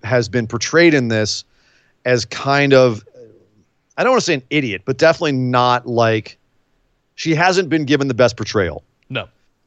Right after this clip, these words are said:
Speaker 1: And I felt here she actually, she stood up for herself. She acted like more of an independent woman who had her own goals, but they also, they, they played it like she was, you know, a, a social media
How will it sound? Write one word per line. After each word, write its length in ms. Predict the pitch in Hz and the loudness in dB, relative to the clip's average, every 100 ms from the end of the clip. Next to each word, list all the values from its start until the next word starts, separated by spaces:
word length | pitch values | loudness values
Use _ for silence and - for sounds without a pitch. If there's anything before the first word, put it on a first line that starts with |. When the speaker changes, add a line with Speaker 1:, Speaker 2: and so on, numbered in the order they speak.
| - | 0
Speaker 1:
And 100 | 151 | 2
I 80 | 147 | 2
felt 480 | - 196 202 202 | 0 2 2 0
here 560 | - - 233 226 143 135 | -12 -12 -4 0 0 -2
she 240 | - 143 | -6 -4
actually, 460 | 127 139 139 143 127 | 0 0 0 -2 -2
she 200 | - 127 | -4 -6
stood 220 | - 127 | 0 4
up 180 | 156 160 | 4 2
for 80 | 170 | -2
herself. 640 | 151 135 139 127 123 - _ _ _ _ - | -4 0 2 2 2 -4 _ _ _ _ -14
She 160 | - | -4
acted 320 | 123 143 151 | -2 -2 -2
like 280 | 131 127 117 | 2 2 2
more 140 | 127 127 | 0 -2
of 80 | |
an 80 | 120 120 | -2 -4
independent 480 | 139 135 135 123 117 | -4 -2 0 -2 0
woman 280 | 117 117 | 0 2
who 140 | 110 113 | 2 2
had 260 | 107 113 | 4 4
her 160 | 113 113 | 4 2
own 200 | 107 107 | 0 2
goals, 340 | 113 110 107 | 4 6 4
but 220 | 90 123 139 | 2 0 4
they 100 | 135 | 4
also, 400 | 147 156 151 - _ _ _ _ _ _ _ _ _ - | 4 2 0 -2 _ _ _ _ _ _ _ _ _ -4
they, 180 | 160 156 | -2 0
they 280 | 107 151 | 0 0
played 500 | 131 - - 175 180 | 0 -8 -2 2 4
it 200 | 170 151 147 | 4 0 -4
like 480 | 131 135 127 127 - | 0 2 2 0 -8
she 380 | - - 139 135 | -10 -6 -2 0
was, 720 | 120 120 120 117 110 - - _ _ _ _ _ _ 127 | 4 4 4 0 -2 -8 -14 _ _ _ _ _ _ -4
you 80 | |
know, 300 | 131 110 101 110 | -2 0 -2 -4
a, 500 | 113 117 120 113 - | -10 -10 -10 -4 -2
a 40 | 117 | 2
social 400 | 156 185 131 123 | 4 4 4 2
media 760 | 123 123 120 120 117 113 | 4 4 6 6 6 4